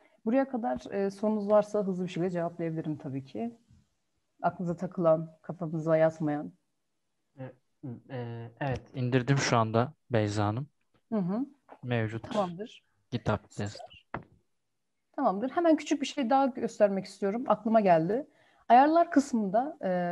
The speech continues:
Speaker 1: repozitörümüzün ayarlarını yapabiliriz. Ben biraz da bundan da hemen hızlıca bahsetmek istiyorum. E, repozitör ayarlarımızda neler var? Şimdi Options kısmında en aşağıda,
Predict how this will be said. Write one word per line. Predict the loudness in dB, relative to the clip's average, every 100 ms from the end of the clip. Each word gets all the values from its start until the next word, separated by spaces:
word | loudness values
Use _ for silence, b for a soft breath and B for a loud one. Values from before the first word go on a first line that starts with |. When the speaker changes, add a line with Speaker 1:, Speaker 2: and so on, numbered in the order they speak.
| -4 -6 -10 -8 -4
Speaker 1:
repozitörümüzün | 0 0 0 0 2 2 4
ayarlarını | 10 10 10 6 4
yapabiliriz. | 2 4 2 2 0 -2 6
Ben | 8 10
biraz | 8 8
da | 8
bundan | 6 8 8 6
da | 4
hemen | 4
hızlıca | 4 4 4 4
bahsetmek | 4 2 -2 -4 -6
istiyorum. | -8 -6 0 0 -2 B B B B 0
E, | 2 4
repozitör | 4 4 4 6 10
ayarlarımızda | 10 10 8 6 4 4 4
neler | 6 6 8 6
var? | 4 -2 -8
Şimdi | -2 6 6 6 0 _ _ _ _ _ _ 2
Options | 6 6 6 4 6
kısmında | 2 2 0 4 4 6
en | 8
aşağıda, | 8 6 2 0 2 0